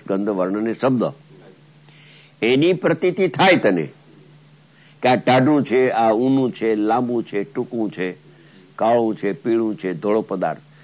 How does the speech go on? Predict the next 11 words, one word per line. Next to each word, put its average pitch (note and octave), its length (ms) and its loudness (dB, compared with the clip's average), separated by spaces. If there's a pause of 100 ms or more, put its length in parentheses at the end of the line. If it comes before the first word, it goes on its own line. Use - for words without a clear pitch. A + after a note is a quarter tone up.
(360)
એમ C3+ 460 -2
તારા C3+ 480 0
જ્ઞાન C3+ 480 0
દ્વારા C3 540 0
જો C3+ 240 0
પર C3 380 -2
પદાર્થની B2+ 2000 -4
શ્રદ્ધા C3+ 440 2
તને C#3+ 260 4
થાય C#3 400 2
છે, A2+ 560 0